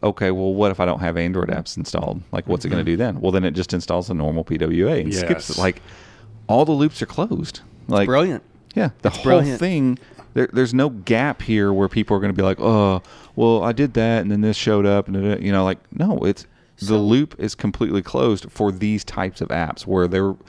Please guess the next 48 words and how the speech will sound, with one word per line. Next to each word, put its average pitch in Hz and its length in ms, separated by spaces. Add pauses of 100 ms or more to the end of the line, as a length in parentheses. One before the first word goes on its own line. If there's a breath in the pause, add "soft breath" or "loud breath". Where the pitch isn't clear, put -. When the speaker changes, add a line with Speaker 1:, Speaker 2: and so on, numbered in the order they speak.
(280 loud breath)
Speaker 1:
where 104 100
the 101 80
developer 123 460
is 98 100
ready 104 220
to 101 80
say, 85 400 (800 soft breath)
"I 90 100
don't 110 300
want 104 340
you 90 440 (100)
as - 140
a - 60
Chrome 98 260
O 110 100
S - 140
user, 92 300
I 90 80
don't 107 160
want 110 220
you 101 80
using 92 400
my 82 120
Android 82 360
app. 76 180 (380)
Our 90 100
P 104 180
W 90 340
A 85 100
is 82 120
full 98 220
featured. 87 460 (720)
I - 120
would 101 240
rather 92 400
you 85 180
use 82 440
my 76 120
P 82 160
W 73 300
A." 73 160
That's 92 280
the 101 100
situation 98 560
that 67 80
has 90 200
to 107 80
occur 80 440